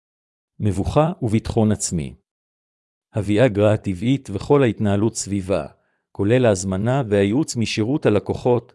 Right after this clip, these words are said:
הכל נעשה באופן דיסקרטי. כך, תוכלו להימנע ממבוכה שבללכת לרופא ולספר לו על הבעיה פנים מול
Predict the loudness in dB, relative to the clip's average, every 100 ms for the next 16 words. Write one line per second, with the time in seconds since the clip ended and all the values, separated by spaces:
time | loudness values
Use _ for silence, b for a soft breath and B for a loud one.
0 | _ -10 0 2 2 2 0 0 0 0
1 | 0 -2 -2 -2 -2 -4 -4 -4 -4 -8
2 | -12 -14 _ _ _ _ _ _ _ _
3 | _ 0 0 0 -10 _ _ -8 -4 2
4 | 4 4 2 2 2 0 0 -2 0 0
5 | 2 0 2 2 2 -2 0 2 2 2
6 | 0 0 -2 -2 -2 2 0 4 4 4
7 | 4 4 4 2 0 -2 -2 -4 -2 -2